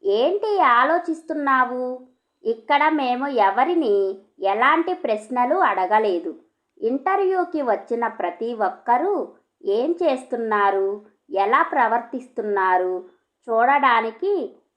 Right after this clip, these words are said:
అక్కడక్కడ కెమెరాలు పెట్టాము. ఇక్కడికి వచ్చిన అందరూ వేస్ట్ అవుతున్న వాటర్ని కానీ, ట్యూబ్ లైట్స్ని కానీ, ఫ్యాన్ని కానీ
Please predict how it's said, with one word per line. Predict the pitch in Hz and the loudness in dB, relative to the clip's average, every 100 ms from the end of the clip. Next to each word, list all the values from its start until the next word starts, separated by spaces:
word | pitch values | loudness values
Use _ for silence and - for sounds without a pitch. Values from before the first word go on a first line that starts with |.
| - | -10
అక్కడక్కడ | 208 - 359 370 320 269 262 330 - | -10 -2 2 2 0 0 0 0 -2
కెమెరాలు | 262 233 269 294 277 254 320 | -4 -2 -4 0 2 2 0
పెట్టాము. | 311 220 - 190 185 175 - - _ _ _ | -2 -4 -4 -2 0 -2 -8 -18 _ _ _
ఇక్కడికి | 254 254 349 330 330 302 | -10 -6 -2 -2 -2 -2
వచ్చిన | 226 - - 359 381 | 0 -2 -4 -4 -2
అందరూ | 294 196 202 262 226 190 190 180 - _ _ | -2 -2 0 2 2 0 -2 -6 -12 _ _
వేస్ట్ | 208 233 311 339 415 | -4 2 2 2 0
అవుతున్న | 392 381 349 311 277 | 0 0 -2 0 0
వాటర్ని | 190 175 175 - 269 269 254 | 2 4 2 2 0 0 -2
కానీ, | 254 190 185 180 180 175 - _ _ _ - | 2 2 2 0 -4 -6 -10 _ _ _ -10
ట్యూబ్ | 285 330 359 | -4 -2 0
లైట్స్ని | 359 320 269 - 254 247 | 2 2 0 -4 -10 -4
కానీ, | 220 185 180 180 175 170 - _ _ - | 2 2 2 0 -4 -6 -12 _ _ -4
ఫ్యాన్ని | 233 220 262 349 | 0 2 2 0
కానీ | 359 240 202 190 185 180 | 0 4 4 2 0 -2